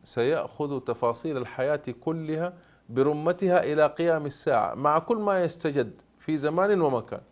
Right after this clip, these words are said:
تراعي كل ذلك، فهي شريعة حملت التفاصيل المفيدة للعبد حال حياته وبعد موته. لذلك كانت حكمة الله أن يكون في هذه الشريعة، الشريعة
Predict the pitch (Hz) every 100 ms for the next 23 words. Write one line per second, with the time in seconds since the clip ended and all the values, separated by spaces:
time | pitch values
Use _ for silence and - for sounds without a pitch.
0 | _ - 160 202 180 175 240 226 196 147
1 | 131 101 92 - _ _ _ _ _ 151
2 | 151 131 143 139 175 180 202 - - 156
3 | 170 151 127 - - - 120 123 175 180
4 | - - 131 147 - 202 160 151 170 175
5 | 185 - 165 143 139 143 185 202 208 190
6 | 147 135 127 110 - 95 - _ _ _
7 | _ _ _ _ _ _ _ 123 127 170
8 | 240 247 - 185 - - _ _ _ _
9 | - 151 226 247 233 - 220 202 175 170
10 | 151 135 120 117 113 - 131 160 175 175
11 | 175 233 175 104 123 123 120 147 208 214
12 | 202 190 - 165 170 - - 151 165 185
13 | 196